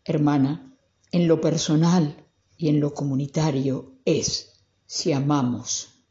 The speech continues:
en primer lugar al Dios de Jesucristo.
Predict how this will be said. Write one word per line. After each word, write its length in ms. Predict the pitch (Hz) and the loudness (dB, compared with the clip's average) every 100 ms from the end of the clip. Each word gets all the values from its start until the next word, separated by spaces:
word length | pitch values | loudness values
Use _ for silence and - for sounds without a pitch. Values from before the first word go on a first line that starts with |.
| _ - | _ -2
en 200 | 165 143 | -2 0
primer 420 | 143 151 185 190 | -2 0 0 0
lugar 600 | 175 156 135 135 - _ _ _ - | 0 0 -2 -4 -12 _ _ _ -4
al 160 | 156 | -2
Dios 200 | 143 131 | -2 -4
de 60 | 139 | -8
Jesucristo. 720 | 147 - - 156 151 - | -8 -12 -14 -16 -16 -20